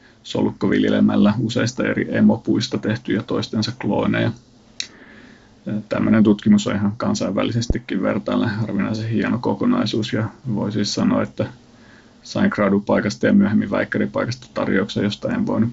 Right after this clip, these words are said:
kieltäytyä. Että vaikka innostusta tutkimuksen tekemiseen tämän aiheen tiimoilta on sen jälkeen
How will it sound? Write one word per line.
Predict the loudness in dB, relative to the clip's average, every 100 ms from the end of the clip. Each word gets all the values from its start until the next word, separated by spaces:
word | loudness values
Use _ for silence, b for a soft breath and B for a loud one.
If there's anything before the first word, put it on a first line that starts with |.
| -4
kieltäytyä. | -4 -4 -4 -8 -6 -8 -6
Että | -6 -6 -2 0
vaikka | -2 0
innostusta | 6 6 6 2 -4 0
tutkimuksen | -2 0 0 2 4
tekemiseen | 4 4 4 4 2
tämän | 4 4
aiheen | 4 2 2
tiimoilta | 4 4 4 2
on | 0
sen | 0
jälkeen | -2 -2 -2 -4